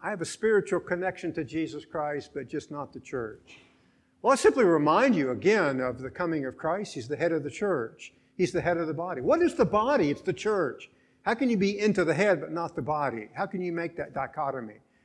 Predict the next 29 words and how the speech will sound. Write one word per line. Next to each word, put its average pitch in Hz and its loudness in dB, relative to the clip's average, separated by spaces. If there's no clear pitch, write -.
How 220 0
can 214 -2
you 196 -2
have 196 2
a 175 -2
divided 170 0
loyalty 170 -2
to 156 -6
the 139 -4
head 180 -2
but 135 -12
not 160 -12
the 156 -8
body? 165 -10
I - 0
mean, 277 6
the 269 8
Apostle 208 6
Paul 214 4
uses 180 0
this 170 -2
imagery, 180 -2
"Don't 170 -4
we 165 -4
care 180 -4
for 175 -6
the 151 -4
entire 156 -4
body?" 160 -4